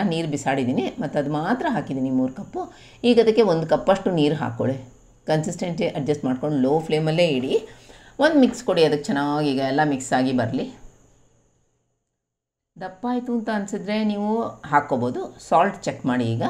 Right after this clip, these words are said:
cover and cook ಮಾಡಿ ಎರಡು ನಿಮಿಷ ತನಕ ಲೋ ಫ್ಲೇಮಲ್ಲೇ. ಈಗ ನೋಡಿ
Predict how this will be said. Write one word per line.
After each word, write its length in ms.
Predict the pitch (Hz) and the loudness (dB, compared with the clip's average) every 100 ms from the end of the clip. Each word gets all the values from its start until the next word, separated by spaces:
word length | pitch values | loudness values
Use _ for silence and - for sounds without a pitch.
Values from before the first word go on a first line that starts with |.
| 302 - - - - - | -4 -10 -20 -20 -20 2
cover 180 | 277 285 | 6 6
and 80 | 269 262 | 4 2
cook 140 | 220 226 | 0 0
ಮಾಡಿ 160 | 196 233 175 | 2 4 4
ಎರಡು 120 | 131 | 4
ನಿಮಿಷ 220 | 127 117 | 2 0
ತನಕ 320 | 120 110 117 - - - 165 | -6 -6 -8 -12 -20 -12 -2
ಲೋ 80 | 147 | -2
ಫ್ಲೇಮಲ್ಲೇ. 460 | - 123 117 113 - - - _ _ _ _ _ _ _ _ _ _ _ _ _ | 0 0 0 -2 -4 -16 -20 _ _ _ _ _ _ _ _ _ _ _ _ _
ಈಗ 160 | 165 151 | -12 -8
ನೋಡಿ 240 | 139 131 | -4 -4